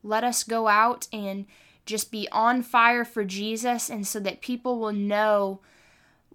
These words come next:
for the reason, the hope that we have, and that we're willing to share that with them.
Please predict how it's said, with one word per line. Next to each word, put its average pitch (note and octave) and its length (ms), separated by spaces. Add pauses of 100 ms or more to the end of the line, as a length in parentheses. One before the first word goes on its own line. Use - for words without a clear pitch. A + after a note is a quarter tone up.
(120)
for - 160
the G3+ 120
reason, A#3 420
the G#3 100
hope A3 320
that A#3 100
we A3+ 140
have, G3 360
and F#3+ 100
that F#3+ 100
we're G#3 120
willing G3+ 380
to G3 60
share G3 320
that F#3 220
with G3 200
them. G3+ 340